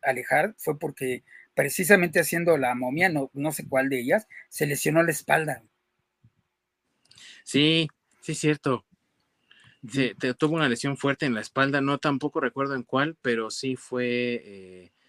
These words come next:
Speaker 2: algo serio que lo hizo que sí tuviera un tiempo de retiro porque tenía que recuperarse. Tal vez haya sido la última, ¿eh? Porque tampoco fue como,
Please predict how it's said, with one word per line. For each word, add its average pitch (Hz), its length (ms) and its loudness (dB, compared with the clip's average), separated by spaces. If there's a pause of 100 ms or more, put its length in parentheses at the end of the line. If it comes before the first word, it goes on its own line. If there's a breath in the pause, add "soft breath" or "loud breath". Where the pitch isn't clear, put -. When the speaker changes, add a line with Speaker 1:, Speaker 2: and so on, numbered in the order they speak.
(300)
Speaker 2:
algo 123 260 0
serio 123 460 0
que 90 520 -8
lo 95 340 -6
hizo 104 280 -8
que 69 380 -12
sí 110 220 -10 (200)
tuviera 117 220 0
un 120 100 0
tiempo 120 340 0
de 101 180 -4
retiro 117 380 -4
porque 110 240 -8
tenía 117 220 -4
que 127 140 -4
recuperarse. - 680 -8 (320 soft breath)
Tal 170 120 8
vez 233 120 6
haya 233 140 4
sido 247 160 4
la 147 120 8
última, 139 460 4
¿eh? 214 180 4
Porque 110 720 -4
tampoco 151 340 -8
fue 156 140 -4
como, 104 440 -6